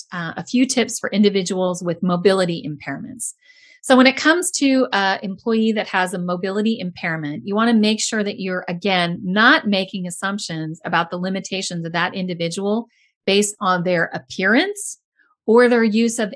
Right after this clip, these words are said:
any assistance, uh, devices. For example, an individual who uses a mobility aid like a cane, a walker, maybe a wheelchair, they're all gonna have different limitations and may use, uh, the,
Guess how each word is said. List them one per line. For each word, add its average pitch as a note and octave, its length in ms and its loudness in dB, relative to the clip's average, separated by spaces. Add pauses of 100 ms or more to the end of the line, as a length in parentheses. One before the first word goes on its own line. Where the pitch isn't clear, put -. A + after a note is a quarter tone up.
(120)
any A3 420 0
assistance, F3+ 840 -8 (360)
uh, D#3+ 280 -4
devices. E3 920 -2
For F#3 100 -6
example, F#3 680 0 (560)
an G#3 120 2
individual G#3+ 680 4
who G#3 140 0
uses F#3+ 960 -4
a F3+ 160 -2
mobility F#3+ 640 2
aid F3+ 500 0
like E3 220 -8
a - 120 -18
cane, G#3+ 520 2
a E3+ 80 0
walker, G3+ 560 2
maybe E3 260 -6
a D#3 80 -4
wheelchair, G#3+ 840 2 (380)
they're C#4 180 2
all D#4 200 6
gonna F4+ 180 0
have B3 300 -2
different A3 300 -6
limitations G3+ 960 -2 (380)
and G3+ 280 6
may A3+ 140 10
use, A3+ 600 4 (240)
uh, F#3 120 2 (100)
the, F3+ 160 -6